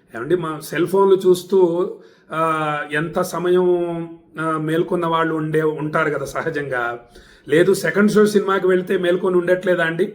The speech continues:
ఇంటికి వచ్చి ఒంటి గంటకో రెండింటికో పడుకుంటాం కదా. కాబట్టి ఒక్కరోజు చంద్రగ్రహణ సమయంలో మనం మేల్కొని ఉండి జపం చేసుకోకపోతే ఎలా?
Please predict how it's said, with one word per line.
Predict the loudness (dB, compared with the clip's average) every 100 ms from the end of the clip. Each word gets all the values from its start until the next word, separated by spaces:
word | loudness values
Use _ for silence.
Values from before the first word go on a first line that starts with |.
| -16 -20 _ -8
ఇంటికి | -2 0 0
వచ్చి | 0 0
ఒంటి | 0 -2
గంటకో | -4 -2 -2 0
రెండింటికో | -2 -4 -6 -2 -2
పడుకుంటాం | -2 -4 -6 -6 -8 -6
కదా. | -6 -4 -6 -8 -12 _ _ _ _
కాబట్టి | -4 0 2
ఒక్కరోజు | 2 0 0 4 6 6 4 0 -8 -16 _ _ -20 -20 -20 -20 _ _ -16
చంద్రగ్రహణ | -4 -2 -2 -2 -2
సమయంలో | -4 -4 0 0 0
మనం | -4 -6 -4
మేల్కొని | -4 -2 -2
ఉండి | -2 -4 -2 0 0 -2 -10 -20 -20 _
జపం | -6 -2 0 0
చేసుకోకపోతే | 0 -2 0 0 0 -2 -4 -2 0 0
ఎలా? | -2 -2 -2 -4